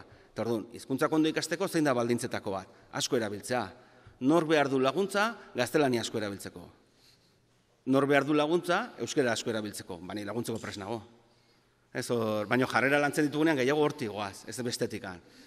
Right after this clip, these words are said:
Bale, bi, bi arlo haiek, bale. Eta bukatzeko, bai ez, bai, em, hori, orduan, e, niretzako irakasleon jarrera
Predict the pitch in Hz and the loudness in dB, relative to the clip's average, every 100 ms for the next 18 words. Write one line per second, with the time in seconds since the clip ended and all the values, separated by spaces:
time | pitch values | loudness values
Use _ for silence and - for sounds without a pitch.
0 | - - 151 131 143 131 120 110 104 123 | -20 0 2 4 4 4 2 0 0 4
1 | 113 101 101 95 92 90 127 135 113 - | 4 2 -2 -2 -4 -8 -4 -4 -4 -12
2 | - - 120 117 120 117 117 117 117 113 | -14 0 0 2 2 2 2 2 -2 -4
3 | 113 107 107 135 - 123 175 180 104 101 | -6 -8 -10 -12 -10 -10 -8 -8 -8 -10
4 | 156 98 92 98 101 104 101 101 101 104 | -10 -8 -8 -6 -4 -4 -4 -6 -8 -10
5 | 90 - - - - - - - 139 131 | -12 -18 -20 -20 -20 -20 -10 0 4 6
6 | 151 139 127 131 131 147 160 139 117 98 | 6 6 6 4 4 2 2 0 -4 -8
7 | - - 120 143 156 160 139 135 117 107 | -14 -4 0 2 2 0 0 0 0 -2